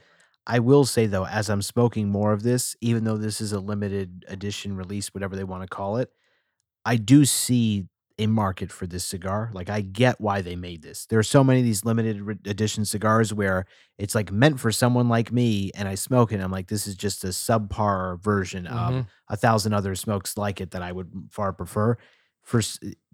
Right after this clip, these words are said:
Speaker 1: so this is starting to get a little bit sweeter.
Speaker 2: Yes, it is.
Speaker 1: Thankfully,
Speaker 2: And a
Speaker 1: 'cause
Speaker 2: bit
Speaker 1: I, I
Speaker 2: smoother.
Speaker 1: really, it was too bitter to start. So I do understand. And now, for me,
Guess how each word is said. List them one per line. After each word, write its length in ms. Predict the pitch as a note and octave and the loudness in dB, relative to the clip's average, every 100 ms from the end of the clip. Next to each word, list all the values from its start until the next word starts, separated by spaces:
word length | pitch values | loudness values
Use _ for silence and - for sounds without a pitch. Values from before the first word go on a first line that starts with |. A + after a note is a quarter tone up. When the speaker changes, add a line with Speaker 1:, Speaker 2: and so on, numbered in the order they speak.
| A2+ | -4
Speaker 1:
so 140 | A#2 | 0
this 200 | G#2+ C#3+ | 4 4
is 100 | D3 | 2
starting 340 | - A#2+ B2 C#3+ | 4 6 6 6
to 80 | C3 | 4
get 140 | B2 | 4
a 60 | A2 | 4
little 240 | G#2+ A2 | 2 2
bit 160 | A#2+ A#2 | 0 -2
sweeter. 520 | - A#2 F#2 F#2 A2+ | -4 -2 -2 -6 -8
Speaker 2:
Yes, 240 | G2+ F#2+ G2 | -8 -8 -4
it 80 | A2+ | -4
is. 300 | E3 - - | -4 -8 -8
Speaker 1:
Thankfully, 640 | - A2 G2 E2+ E2 E2+ - - | -2 -2 -2 -10 -12 -12 -16 -8
Speaker 2:
And 100 | G2 | -4
a 60 | |
Speaker 1:
'cause 40 | F#2 | 0
Speaker 2:
bit 40 | F#2+ | 0
Speaker 1:
I, 20 | |
I 40 | |
Speaker 2:
smoother. 380 | F#2 G#2 F#2 A2+ | 0 2 4 4
Speaker 1:
really, 280 | A#2 A2+ G#2 | 4 2 0
it 140 | F#2 | -2
was 160 | F#2+ - | -8 -10
too 220 | - B2+ | -2 0
bitter 260 | G#2+ A2 G2 | 2 2 0
to 140 | - F2 | -4 -8
start. 400 | - G2 A#2+ _ _ _ _ _ _ _ _ | 0 0 0 _ _ _ _ _ _ _ _
So 360 | - A#2 G#2+ _ _ _ _ - - - | 0 0 0 _ _ _ _ -20 -20 -4
I 180 | A2+ B2 | 2 2
do 340 | G#2+ B2+ C#3 | 6 8 8
understand. 720 | C#3 C#3 C3 - A2+ G#2+ G#2+ | 8 6 2 2 2 4 0
And 100 | A2 | -2
now, 260 | G#2 G2+ G2 - - - | -2 -2 -4 -10 -20 -8
for 180 | - | -2
me, 300 | B2 E3+ A2+ | 2 4 2